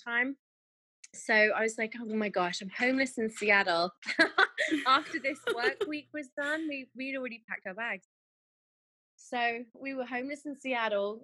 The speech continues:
Speaker 1: giving birth n-, early to this baby, and we couldn't leave for five weeks. But it was just blessing after blessing. People helped us and, um, supported us, and,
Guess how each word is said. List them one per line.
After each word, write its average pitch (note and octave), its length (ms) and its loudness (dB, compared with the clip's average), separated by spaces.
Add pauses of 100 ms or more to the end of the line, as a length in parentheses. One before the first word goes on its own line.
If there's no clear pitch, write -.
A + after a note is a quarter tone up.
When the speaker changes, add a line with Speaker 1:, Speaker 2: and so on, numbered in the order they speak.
(160)
Speaker 1:
giving B3 280 -6
birth G#3+ 440 -2
n-, A3 120 -6 (360)
early F#3 640 0 (100)
to G#3 100 -6
this G3 200 -4
baby, F#3+ 300 0
and E3+ 60 -4
we G3 200 -6
couldn't G#3+ 200 -4
leave G3 160 -2
for F3+ 80 -20
five E3+ 300 -2
weeks. D#3+ 260 -6
But E3+ 120 -8 (200)
it G3 140 -2
was A3 200 -4
just B3+ 360 -4
blessing A3 420 0
after F#3+ 240 -4
blessing. E3+ 580 -2
People E3 540 -6 (140)
helped - 400 -6
us D3 380 0 (100)
and, D#3+ 400 -2
um, D#3 260 -6 (100)
supported E3 480 4
us, D3+ 300 2
and, D#3 220 0